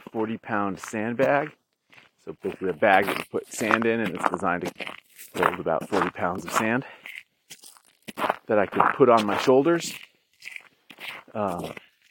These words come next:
but I thought since we had this twenty pound plate, I thought if I'd see if this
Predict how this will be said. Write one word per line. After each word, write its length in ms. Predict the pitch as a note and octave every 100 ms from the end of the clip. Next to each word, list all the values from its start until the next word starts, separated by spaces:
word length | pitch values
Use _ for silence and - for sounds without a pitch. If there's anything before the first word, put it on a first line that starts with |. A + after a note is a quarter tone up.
| - - - _ _ _
but 100 | C3
I 80 | A2+
thought 300 | - D#3 B2
since 180 | B2 G#2+
we 80 | A#2
had 180 | A#2
this 180 | A2 A2
twenty 240 | - A2+ A2
pound 260 | A2 G#2
plate, 180 | - B2+
I 100 | G2+
thought 200 | A#2 G#2
if 100 | G#2
I'd 160 | F#2+ -
see 120 | A2
if 140 | G2+
this 260 | A2+ G#2